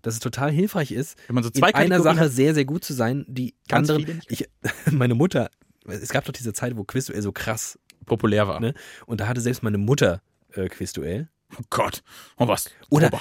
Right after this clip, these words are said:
Speaker 1: nee, mein Vater hatte das und meine Mutter hat gespielt. Und wenn meine Mutter gespielt hat, weil die weiß alles über dieses Scheiß draußen im Grünen und die weiß alles über, und jetzt auch eine Kategorie,
Speaker 2: Bücher und Wörter.
Speaker 1: Bücher und Wörter.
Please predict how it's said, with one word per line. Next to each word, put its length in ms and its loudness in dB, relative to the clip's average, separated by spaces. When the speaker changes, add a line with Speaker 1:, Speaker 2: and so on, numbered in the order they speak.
Speaker 1:
nee, 180 2
mein 160 0
Vater 420 0
hatte 160 -4
das 140 -4
und 60 -4
meine 120 -2
Mutter 220 0
hat 100 -6
gespielt. 320 -4
Und 80 -20
wenn 80 -2
meine 140 -2
Mutter 280 2
gespielt 380 -4
hat, 140 -6
weil 100 -2
die 140 -2
weiß 220 -2
alles 640 2
über 180 -2
dieses 220 -4
Scheiß 300 -4
draußen 360 0
im 100 -6
Grünen 400 -4
und 140 -4
die 100 -2
weiß 200 2
alles 340 4
über, 360 2
und 120 -4
jetzt 180 -8
auch 120 2
eine 100 0
Kategorie, 540 -2
Speaker 2:
Bücher 320 2
und 140 0
Wörter. 240 2
Speaker 1:
Bücher 360 6
und 220 0
Wörter. 420 4